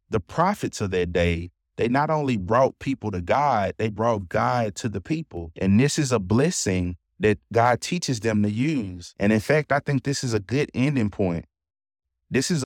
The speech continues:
the Aaronic blessing that I pray over you all in your studies to get to know Christ better, to worship him,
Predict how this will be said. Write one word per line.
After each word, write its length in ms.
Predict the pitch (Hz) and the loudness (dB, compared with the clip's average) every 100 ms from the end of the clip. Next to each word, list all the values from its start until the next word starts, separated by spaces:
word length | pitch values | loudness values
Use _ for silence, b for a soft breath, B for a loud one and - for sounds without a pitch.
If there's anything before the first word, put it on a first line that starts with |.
| - | -4
the 140 | 104 | -4
Aaronic 440 | 101 98 135 135 107 | -2 -2 -2 -2 -4
blessing 540 | 123 170 - 85 80 - | -4 -2 -4 -10 -10 -2
that 100 | 107 | 0
I 100 | 107 | 0
pray 280 | - 135 | 0 0
over 280 | 135 131 131 | 2 0 -2
you 260 | 127 151 139 | -4 -2 2
all 420 | 98 90 82 80 - | 2 0 -4 -10 -2
in 140 | 107 | 0
your 140 | 101 92 | 2 -2
studies 680 | - - 135 135 135 127 | -4 -2 0 0 -2 -6
to 100 | - | -8
get 280 | 95 117 120 | -6 -4 -4
to 100 | - | -4
know 200 | 113 110 | -4 -4
Christ 440 | 101 117 120 117 - | -4 -2 -2 -4 -4
better, 400 | 110 123 131 127 _ _ _ _ _ - | -2 -2 -4 -10 _ _ _ _ _ -8
to 120 | 113 | -4
worship 520 | 98 117 127 - 113 | 2 2 2 -2 -4
him, 320 | - 123 127 | -4 -4 -4